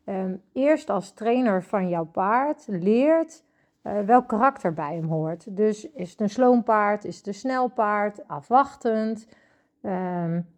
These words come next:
misschien onzeker. En, ehm, op het moment dat je, eh, dus zeg maar een rondje over de hoefslag stapt en je doet gewoon eens niks,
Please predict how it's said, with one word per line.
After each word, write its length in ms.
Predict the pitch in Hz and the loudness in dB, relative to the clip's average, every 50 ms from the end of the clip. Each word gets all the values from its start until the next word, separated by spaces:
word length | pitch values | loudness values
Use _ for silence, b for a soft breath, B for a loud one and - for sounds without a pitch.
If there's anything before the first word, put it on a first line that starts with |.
| _ _ | _ _
misschien 380 | - 202 185 - - 202 175 185 | -4 -4 -4 -2 0 0 0 2
onzeker. 840 | 196 214 226 214 262 302 302 302 285 294 - 254 254 254 262 254 254 b b b b b b | 2 2 2 4 6 6 6 4 4 2 2 4 4 4 2 0 -6 b b b b b b
En, 480 | - 233 247 254 254 247 247 240 - - 359 | 0 2 4 4 4 2 0 -2 -4 -6 -6
ehm, 460 | 240 233 226 226 220 220 220 220 214 214 - _ _ _ - - | -4 0 0 2 2 2 0 -2 -4 -6 -10 _ _ _ -2 0
op 100 | 262 240 | 0 2
het 100 | 277 254 | 2 0
moment 640 | 254 254 240 240 247 269 277 277 262 254 226 233 214 | 2 2 4 4 4 4 4 4 2 0 0 0 0
dat 320 | 240 240 247 240 240 - | 2 2 2 0 -2 0
je, 360 | - 240 220 214 208 202 196 - | 2 2 4 4 4 2 0 -2
eh, 320 | - 208 202 190 190 190 190 185 | -4 -6 -4 -2 -2 -2 -2 -4
dus 220 | 196 196 214 208 - | -4 -4 -4 -4 -6
zeg 140 | 240 - | -6 -4
maar 180 | 226 214 202 202 | -2 0 0 2
een 60 | 202 | 2
rondje 300 | 196 247 247 220 - 214 | 4 4 4 4 2 2
over 160 | 202 196 190 | 0 2 2
de 80 | 180 214 | 2 2
hoefslag 460 | 226 269 277 - - 226 202 196 - | 4 2 2 0 0 2 2 0 0
stapt 460 | - - - 214 196 185 180 - - b b b b b b | -4 -4 0 2 2 2 0 -2 -8 b b b b b b
en 140 | - 220 220 | 0 2 4
je 60 | 233 | 4
doet 200 | 208 240 254 247 | 4 2 0 -2
gewoon 260 | - - 220 208 202 185 | 0 2 2 4 4 2
eens 160 | 185 175 - | 0 0 2
niks, 640 | 220 233 269 247 196 214 208 - - - - - | 4 4 6 6 4 2 -2 -6 -12 -20 -20 -20